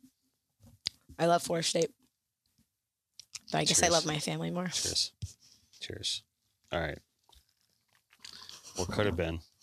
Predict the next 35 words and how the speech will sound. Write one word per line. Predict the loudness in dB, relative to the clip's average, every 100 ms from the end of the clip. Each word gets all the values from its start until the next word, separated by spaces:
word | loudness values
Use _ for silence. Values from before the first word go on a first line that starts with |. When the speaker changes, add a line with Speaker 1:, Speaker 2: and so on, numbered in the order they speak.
| -20 -20 -20 _ -20 -20 -18 -20 _ -20 -20 -20 -20 _ -18
Speaker 2:
What | -6 -6
could | 0 0
have | 0
been? | -2 -2 -6
That's | -4 0
all | 2
right. | 2 -2 -8 -6
Listen. | -2 0 -2 -6 -12 _ _ _ _ _ _ _ _ _ -6 -6 _ -2 -2 -4 _ _ _ _ _ -20 -12 -2
I |
still | 0 2 2
love | 2 -2
you. | -6 -8 _ _ 0
Speaker 1:
I | 2
Speaker 2:
Okay? | 4
Speaker 1:
appreciate | 4 4 4 2 2
you | 0
accepting | 2 2 2 2
Speaker 2:
All | 2
right. |
Speaker 1:
me | 0
for | 0 2
that. | 0 -2 -12 _
Speaker 2:
Yeah. | -2 -2 -2 _ _ _ _ _ _ _
All | 0
right. | 2 0 -4 _ _ _ -20 -16
It's | -6 -2
all | 0
good. | -2 -4 -10 _ _ _ _ _ _ -20 -16 -14 -12 -14 -8
So | 0 4 6 6 2 0 -10 _ _ _ _ _ _ _ _ _ _
we're | 0
gonna | 0
end | 0 2
it | 2
on | 0 -2
that. | 0 0